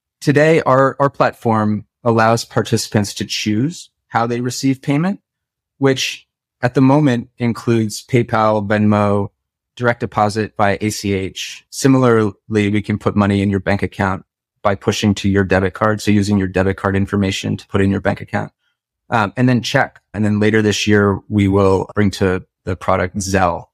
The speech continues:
And these are U S. Functionality differs country to country. We haven't brought to market a prepaid card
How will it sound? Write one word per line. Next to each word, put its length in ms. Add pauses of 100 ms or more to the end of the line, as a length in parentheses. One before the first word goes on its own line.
(100)
And 180
these 140
are 120
U 240
S. 300 (100)
Functionality 480
differs 480 (140)
country 260
to 80
country. 400 (600)
We 120
haven't 440 (120)
brought 420
to 100
market 560 (260)
a 80
prepaid 500
card 440